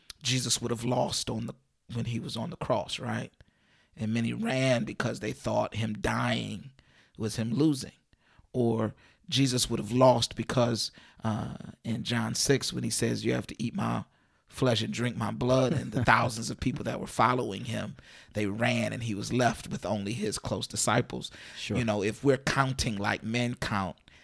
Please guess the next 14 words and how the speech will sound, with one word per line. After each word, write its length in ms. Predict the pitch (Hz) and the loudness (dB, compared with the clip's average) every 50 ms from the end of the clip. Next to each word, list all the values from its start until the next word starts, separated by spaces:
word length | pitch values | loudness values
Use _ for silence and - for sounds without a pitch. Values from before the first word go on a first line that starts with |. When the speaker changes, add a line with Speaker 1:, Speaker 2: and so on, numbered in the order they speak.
| _ - | _ -6
Speaker 1:
and 220 | - 110 107 101 | -4 -4 -2 -2
if, 200 | 87 82 - - - _ | -4 -6 -8 -12 -10 _
if, 240 | - 104 95 - - | -4 -4 -4 -4 -6
if 260 | - 101 95 - - | -4 -4 -4 -4 -6
we're 100 | - - | -8 -8
trying 520 | - - - - 135 120 113 113 117 120 117 | -2 0 0 4 4 4 4 4 0 -2 -4
to 140 | - - 104 | -4 -6 -6
fit 360 | - - - 107 - - - | -4 -2 -2 -2 -2 -4 -2
God 320 | - 117 117 113 110 107 | -2 0 2 2 2 2
into 220 | 104 101 98 - 113 | 0 -2 -4 -6 -6
this 240 | - 104 131 - | -4 -4 -6 -6
box 540 | - - _ - 113 110 110 - - - - | -8 -8 _ -2 0 0 0 -2 -2 -4 -4
of 180 | - 117 - - | -4 -4 -6 -6
winning, 480 | 98 110 135 127 117 113 110 - - | -6 -4 -2 -2 -2 -4 -6 -8 -10